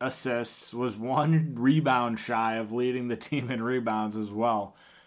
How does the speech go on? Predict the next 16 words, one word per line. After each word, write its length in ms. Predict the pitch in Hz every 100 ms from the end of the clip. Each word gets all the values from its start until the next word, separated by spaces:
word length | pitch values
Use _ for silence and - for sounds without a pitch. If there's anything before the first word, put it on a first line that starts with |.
| _
Uh, 240 | 113 113 113
but 220 | 113 127
overall, 600 | 139 160 170 139 170 143
just 260 | 107 107 -
played 340 | - 143 147
unbelievable 720 | 113 143 165 127 131 123 107 104
today. 380 | 107 95 76 - _ _ _ _
One 240 | - 131 175
of 140 | 165
his 220 | 180 160
better 340 | 131 147 147 139
games. 680 | 123 127 113 95 90 - - _ _ _ _ _
Uh, 380 | 110 113 110 110 107
again, 340 | 127 131 135 107
shooting 400 | - 151 165 160
percentage-wise, 1160 | 151 - 143 156 143 147 151 156 165 160 -